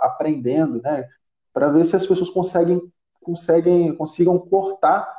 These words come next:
realmente um caminho ali, né? Pegar um atalho. Apesar da gente acreditar que não existe um atalho,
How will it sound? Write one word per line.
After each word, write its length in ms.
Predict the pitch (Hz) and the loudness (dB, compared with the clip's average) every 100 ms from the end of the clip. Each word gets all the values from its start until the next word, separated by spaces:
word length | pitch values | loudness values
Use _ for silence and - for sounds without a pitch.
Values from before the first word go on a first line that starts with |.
| - | -2
realmente 480 | 170 160 175 170 185 | 0 2 -2 -4 -10
um 80 | 180 | -4
caminho 420 | 190 165 165 185 | -2 -2 -2 0
ali, 240 | 143 156 | 2 0
né? 80 | 151 | 0
Pegar 280 | - 139 147 | -4 -2 -2
um 80 | 165 | -2
atalho. 400 | 180 - 147 131 | -2 2 4 4
Apesar 300 | 123 147 175 | 0 0 0
da 140 | 202 | 0
gente 200 | 190 - | -4 -8
acreditar 460 | 170 165 156 - 143 | -6 -4 -4 -2 -4
que 140 | - | -4
não 100 | 139 | -12
existe 360 | 139 131 131 - | -10 -8 -10 -8
um 60 | 123 | -10
atalho, 460 | - 165 202 - | -2 2 2 0